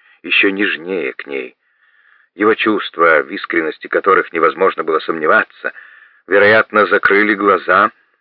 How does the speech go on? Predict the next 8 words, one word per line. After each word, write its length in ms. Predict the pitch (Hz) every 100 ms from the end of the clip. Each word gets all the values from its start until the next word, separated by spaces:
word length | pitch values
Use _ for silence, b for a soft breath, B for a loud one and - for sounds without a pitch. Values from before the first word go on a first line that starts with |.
| _
его 300 | 80 87 95
жене 420 | 95 104 131 123 - b b b
на 120 | 85
положение 560 | - 85 82 85 82 82
вещей 460 | 85 - - 92 85
и 40 |
его 200 | 80 85
последствия. 720 | 92 - 85 - - - -